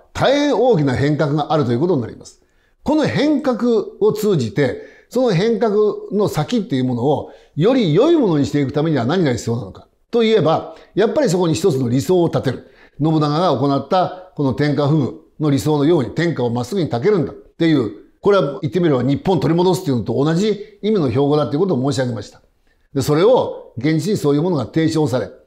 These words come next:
で、日本取り戻すっていうものが提唱され、それがこれまではどちらかというと、まあ、少数派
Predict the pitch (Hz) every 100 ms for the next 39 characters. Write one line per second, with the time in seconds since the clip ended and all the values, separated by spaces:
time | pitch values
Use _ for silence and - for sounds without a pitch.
0 | _ _ 135 151 135 - 135 135 147 170
1 | 165 143 143 104 156 165 165 151 202 170
2 | - - - 175 180 208 - - - -
3 | 180 208 262 180 113 - - 135 135 127
4 | 123 190 254 160 85 - _ _ 139 113
5 | 98 - 170 - 143 135 120 95 -